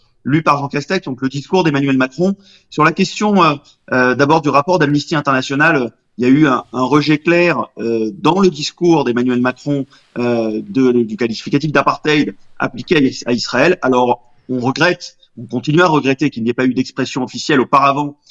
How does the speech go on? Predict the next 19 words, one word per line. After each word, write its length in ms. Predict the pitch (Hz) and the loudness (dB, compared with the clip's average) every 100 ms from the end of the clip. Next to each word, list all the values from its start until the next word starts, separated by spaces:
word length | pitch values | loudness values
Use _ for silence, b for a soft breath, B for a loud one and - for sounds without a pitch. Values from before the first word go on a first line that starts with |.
| b _ - | b _ -8
euh, 340 | 117 113 110 | -2 -2 -4
par, 420 | - 131 131 110 | 0 2 2 0
euh, 240 | 110 107 104 | -6 -8 -4
par, 280 | 123 113 110 | 0 0 -2
euh, 140 | 107 | -4
l'administration 540 | 117 127 117 131 113 113 | -2 -2 -4 -6 -8 -8
française 320 | 123 - 151 | -6 -2 -2
sur 160 | - | -4
ce 100 | - | -4
rapport. 440 | 120 117 151 170 - b b | -2 0 2 0 -2 b b
Mais, 320 | 113 135 147 110 | 0 2 2 2
euh, 160 | 120 | -2
effectivement, 760 | 127 139 131 135 120 147 139 120 | -2 -2 -4 -4 0 2 2 0
nous 120 | 120 | -2
sommes 420 | - 139 120 113 104 | -2 0 0 -2 -2
quand 100 | 127 | -2
même 160 | 127 | 2
heureux 240 | 139 139 151 | 4 4 4
d'entendre 460 | 135 131 147 135 | 2 0 -2 -4